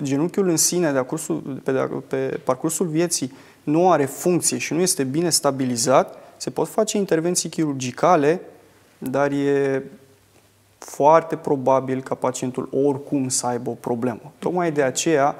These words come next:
astăzi, cel puțin, uh, în, uh, din punct de vedere al studiilor, uh,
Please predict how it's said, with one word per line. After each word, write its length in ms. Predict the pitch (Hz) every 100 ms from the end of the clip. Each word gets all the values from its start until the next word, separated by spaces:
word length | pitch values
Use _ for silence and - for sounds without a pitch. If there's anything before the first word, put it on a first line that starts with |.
| - - - - -
astăzi, 760 | 135 147 - - 139 143 - -
cel 180 | 143
puțin, 460 | 135 147 - 143 139
uh, 380 | 135 135 131 - -
în, 240 | 135 131 127 123 -
uh, 80 | - - - - 131 135
din 120 | 131
punct 180 | 131 151
de 60 | 143
vedere 180 | 143
al 80 | 135
studiilor, 720 | 120 - 170 143 131 131 139 139 - - _
uh, 360 | - 135 127